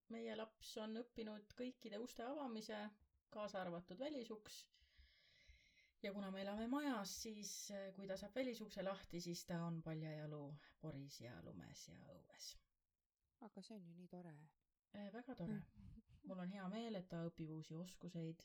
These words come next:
Speaker 1: Ma toetan tema arengut igati
Speaker 2: <laughs>
Speaker 1: ja samas hoian kahe käega peast kinni ja mõtlen, et miks ma endale nii tegin. <laughs>
Speaker 2: Ei, meil ka need toauksed lähevad, no,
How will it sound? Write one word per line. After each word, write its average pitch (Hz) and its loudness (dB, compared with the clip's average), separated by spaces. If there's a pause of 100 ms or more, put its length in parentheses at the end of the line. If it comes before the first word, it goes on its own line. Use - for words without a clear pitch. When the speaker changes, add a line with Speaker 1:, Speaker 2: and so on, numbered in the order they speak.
(240)
Speaker 1:
Ma 160 0
toetan 214 0
tema 160 2
arengut 165 -2
igati 160 -4 (120)
Speaker 2:
<laughs> - -8 (160)
Speaker 1:
ja 156 -2
samas 220 -2
hoian 151 0
kahe 214 -2
käega 170 0
peast 151 -2
kinni 160 0 (300)
ja 147 -4
mõtlen, 147 -6
et 143 -12
miks 175 -2
ma 143 2
endale 131 -2
nii 131 -2
tegin. - -8
<laughs> - -8 (1300)
Speaker 2:
Ei, 190 0 (100)
meil 185 2 (220)
ka 170 0
need 156 -12
toauksed 165 0
lähevad, 156 -8
no, 156 -10